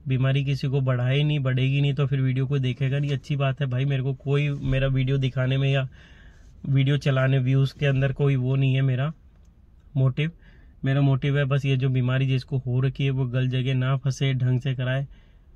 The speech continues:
साफ सुथर के लिए। मैं फिर कह रहा हूँ, मैं उस भाई का अगर ऑपरेशन हुआ तो मैं आप लोगों को दिखाऊंगा, आपकी आंखें फटी की फटी रह जाएंगी, इतनी बुरी कंडीशन थी, बहुत बुरी। मैं खुद, मतलब है ना, दो घंटे तक तो मेरे दिमाग के अंदर वही चलता रहा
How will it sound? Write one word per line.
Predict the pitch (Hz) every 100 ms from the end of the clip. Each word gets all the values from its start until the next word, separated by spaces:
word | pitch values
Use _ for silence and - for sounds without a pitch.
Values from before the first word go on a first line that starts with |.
| -
साफ | - 139 143
सुथर | 143 131 139
के | 127
लिए। | 139
मैं | 139
फिर | 131 147
कह | 143 139 135
रहा | 139
हूँ, | 139 147 - - - - - - - - -
मैं | 127 139 147 147
उस | 147 135
भाई | 127 127 127
का | 143
अगर | 139 139
ऑपरेशन | 143 123 135 131 147
हुआ | 135 135
तो | 143
मैं | 147
आप | 135
लोगों | 143 139
को | 143
दिखाऊंगा, | 123 117 131 143 151
आपकी | 135 156
आंखें | 139 131 - 147
फटी | - - - 156
की | 147
फटी | 143 135 120 139
रह | 131
जाएंगी, | 123 135
इतनी | 143 139 135
बुरी | 127 131 127
कंडीशन | 127 120 120 127
थी, | 120 156 - - - - - - - -
बहुत | 143 139 147
बुरी। | 127 120 117 - - - - - - - - - - - - - - - - - - - - - -
मैं | 139
खुद, | 131 151
मतलब | 151 143 151
है | 147
ना, | 151
दो | 147 127 147
घंटे | 139 131 135
तक | 135
तो | 147
मेरे | 139
दिमाग | 131 131 131 131
के | 131
अंदर | 135 135
वही | 127 135
चलता | 131 127 117 127
रहा | 135